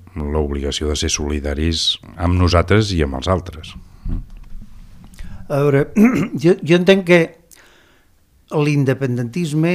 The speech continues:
Speaker 2: és una, un, una corrent política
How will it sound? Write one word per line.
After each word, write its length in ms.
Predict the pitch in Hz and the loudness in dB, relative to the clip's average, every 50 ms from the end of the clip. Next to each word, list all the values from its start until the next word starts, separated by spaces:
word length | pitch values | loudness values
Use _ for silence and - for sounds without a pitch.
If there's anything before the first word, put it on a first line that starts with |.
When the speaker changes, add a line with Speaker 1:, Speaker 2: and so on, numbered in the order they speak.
| 175 160 | 2 2
Speaker 2:
és 160 | 156 139 113 143 | 2 0 0 -2
una, 280 | 143 139 139 135 123 120 120 117 113 127 131 _ _ _ _ _ _ _ _ _ _ _ _ _ _ _ _ _ _ _ 277 202 | 0 0 0 0 0 0 -2 -2 -4 -8 -12 _ _ _ _ _ _ _ _ _ _ _ _ _ _ _ _ _ _ _ -12 -8
un, 720 | 135 127 127 123 117 117 117 113 113 113 110 107 104 104 104 104 107 _ _ _ _ _ _ _ _ | -6 -4 -4 -4 -4 -4 -6 -6 -6 -8 -8 -10 -10 -12 -14 -16 -18 _ _ _ _ _ _ _ _
una 220 | - 123 131 123 120 | -4 -2 0 0 -2
corrent 380 | - 127 - 123 123 117 110 | -2 -2 -2 -2 -2 -2 -4
política 640 | 101 - 123 127 143 151 139 - 135 - - 139 151 | -6 -6 -6 -4 -4 -4 -6 -6 -6 -4 -4 -4 -4